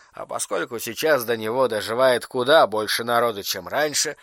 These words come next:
врачам такое не в новинку. Прямо сейчас приезжать не нужно, но довольно скоро нам придется увидеться. Кое-что обсудить и уладить». У Люси похолодело в животе.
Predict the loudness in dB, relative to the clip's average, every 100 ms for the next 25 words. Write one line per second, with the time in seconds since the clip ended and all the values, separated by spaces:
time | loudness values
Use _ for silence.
0 | -20 -20 _ -6 0 0 0 2 0 0
1 | -4 2 2 2 -2 -4 -4 -6 -8 -10
2 | -12 -18 _ _ _ _ -2 0 0 0
3 | -2 -2 0 0 0 -2 -2 2 2 2
4 | 0 -2 0 0 -2 -6 -14 -20 _ _
5 | -6 0 4 4 4 4 2 0 2 4
6 | 6 6 4 2 2 0 2 0 0 -2
7 | -4 -8 -12 -8 -6 -6 -10 _ _ _
8 | -2 0 0 -4 -4 -4 -4 -10 -12 -8
9 | -4 -4 -4 -10 _ _ -4 -4 -4 -6
10 | -12 -14 -14 -14 -14 _ _ _ _ _
11 | 0 6 6 6 4 2 2 4 6 6
12 | 6 6 4 4 4 2 -2